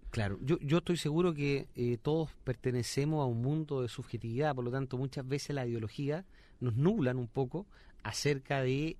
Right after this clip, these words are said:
eh, cómo debieran ser las cosas. Yo, yo, yo estoy seguro que los equipos técnicos que trabajaron en el anterior gobierno tenían todas las capacidades para poder desarrollar un trabajo de este tipo,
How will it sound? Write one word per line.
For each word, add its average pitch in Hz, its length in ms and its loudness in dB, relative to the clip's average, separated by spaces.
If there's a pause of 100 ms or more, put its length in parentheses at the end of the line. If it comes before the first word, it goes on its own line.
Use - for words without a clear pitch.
eh, 117 520 0
cómo 151 240 0
debieran 135 260 0
ser 131 140 -6
las 120 100 -6
cosas. 127 240 -4
Yo, 127 160 0 (320)
yo, 139 220 2
yo 147 140 0
estoy 156 160 0
seguro 147 340 0
que 151 140 2
los 127 100 4
equipos 127 300 -6
técnicos 135 360 -2
que 123 80 -2
trabajaron 120 500 -4
en 123 60 -4
el 117 60 -6
anterior 113 320 -6
gobierno 120 420 -2 (360)
tenían 127 280 2
todas 120 160 0
las 127 120 -2
capacidades 127 520 -2
para 113 140 -6
poder 120 160 -4
desarrollar 113 420 -6
un 120 100 -6
trabajo 110 360 -4
de 110 60 -8
este 110 100 -8
tipo, 101 240 -6